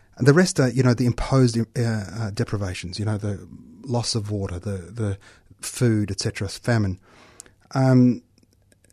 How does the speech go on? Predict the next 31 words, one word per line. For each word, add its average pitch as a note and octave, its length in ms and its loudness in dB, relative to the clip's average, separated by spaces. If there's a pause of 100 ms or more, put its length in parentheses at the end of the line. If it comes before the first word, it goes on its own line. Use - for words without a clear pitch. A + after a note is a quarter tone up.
(360)
the, E3+ 160 -6 (340)
the C#3 160 4
genocide, B2 640 4 (440)
as A3+ 200 4
we A2 80 4
know, G#2+ 320 0 (360)
occupation, A2+ 840 -2
it's - 160 -4
abusive, B2+ 420 2
it's F#2+ 100 -4
violent, B2 380 2
it's - 120 -14
indefinite. A#2+ 440 0 (560)
Today, C#3 400 2
we've B2 200 0
got A#2 160 -2
five C#3+ 440 0
million A#2 420 2
Palestinians A2+ 680 -2 (380)
in A2+ 300 0 (240)
Gaza, A2+ 460 -2
you A2 100 -4
know, G#2 60 -4
the G2 80 -6
concentration A2+ 760 -4
camp G2+ 260 -8
that G2+ 120 -6
is G#2 100 -4
Gaza. G2+ 400 -8 (460)
Two E3 160 8
million, C#3 480 6